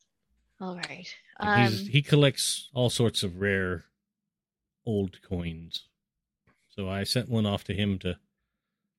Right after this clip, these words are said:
Speaker 2: tell me if I'd bought a lemon or not.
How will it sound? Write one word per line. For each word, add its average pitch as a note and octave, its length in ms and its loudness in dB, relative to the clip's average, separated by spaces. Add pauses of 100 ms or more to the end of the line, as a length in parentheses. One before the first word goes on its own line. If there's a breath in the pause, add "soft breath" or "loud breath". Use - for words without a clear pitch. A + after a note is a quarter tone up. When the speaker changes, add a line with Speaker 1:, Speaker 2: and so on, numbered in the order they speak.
(560)
Speaker 2:
tell G#2 140 0
me G2+ 200 6
if F#2+ 120 2
I'd F#2+ 240 2 (220)
bought G2 260 -2
a G2 100 -20
lemon F#2+ 420 0
or E2 60 -12
not. D#2+ 240 -20